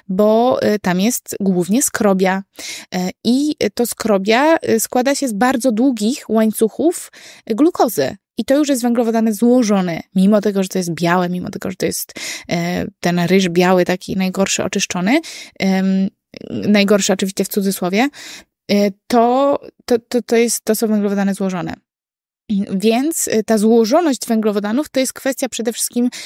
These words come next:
długości tych łańcuchów, tak? Czy one są bardzo, długości łańcuchów cukrowych, tej glukozy, czy na przykład, ym, glukozy połączonej z fruktozą, czy to jest długi łańcuch, y,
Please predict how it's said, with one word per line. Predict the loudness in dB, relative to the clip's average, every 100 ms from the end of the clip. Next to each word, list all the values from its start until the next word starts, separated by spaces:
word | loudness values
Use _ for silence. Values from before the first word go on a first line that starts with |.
| -18 -6
długości | -2 2 2 2 2 0 0
tych | 0 2
łańcuchów, | 2 2 0 -2 -2 -6
tak? | -2 -2 -2
Czy | -2
one | 0
są | 0 -2
bardzo, | 2 2 2 0
długości | 0 2 0 2
łańcuchów | 2 2 -2 -4
cukrowych, | -6 -2 0 0 -2 -4
tej | -4
glukozy, | 0 2 4 2 2 0 -2 -10 -4
czy | -2
na | -2
przykład, | -2 -4 -2 -2 0 0 2 2
ym, | 0 -2 -4 -8 -14 -18 _
glukozy | 2 4 4 2
połączonej | 0 -2 -2 0 0
z | 0
fruktozą, | -2 0 -2 2 0 -2 -10 _
czy | 0
to | 2
jest | 2 0 -6 -6
długi | 2 2 4 2 4
łańcuch, | 4 2 2 2 0 -14 _ 0
y, | 2